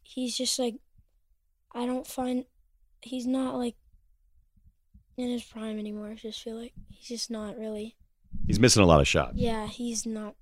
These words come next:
Speaker 1: a good shooter at all.
Speaker 2: You mentioned Trae Young there. Uh, how do you feel about his game? 'Cause I see you having the attitude of a Trae Young, but maybe not the handles yet.
Speaker 1: Yeah, Trae Young, saucy.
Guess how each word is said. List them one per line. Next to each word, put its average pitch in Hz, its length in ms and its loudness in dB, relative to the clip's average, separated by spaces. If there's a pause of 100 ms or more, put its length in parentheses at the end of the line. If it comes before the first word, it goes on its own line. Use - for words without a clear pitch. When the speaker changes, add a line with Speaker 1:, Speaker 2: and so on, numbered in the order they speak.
Speaker 1:
a 214 100 -10
good 208 220 -12
shooter 220 400 -10 (100)
at 220 180 -12
all. 226 280 -18 (840)
Speaker 2:
You 131 120 12
mentioned 135 320 12
Trae 117 240 10
Young 95 260 10
there. 67 300 4
Uh, 104 220 8
how 113 80 12
do 120 60 12
you 110 60 10
feel 123 120 10
about 101 180 12
his 92 160 10
game? 67 300 4 (100)
'Cause 98 140 8
I 113 80 12
see 120 180 8
you 170 120 12
having 131 200 12
the 95 140 10
attitude 92 460 8
of 64 80 4
a 65 40 4
Trae 67 280 6
Young, 62 240 4
but 64 120 0
maybe 78 200 6
not 71 180 6
the 69 80 4
handles 67 440 2 (220)
yet. - 320 0 (760)
Speaker 1:
Yeah, 262 200 -2
Trae 277 400 4
Young, 240 300 2 (100)
saucy. 208 840 -2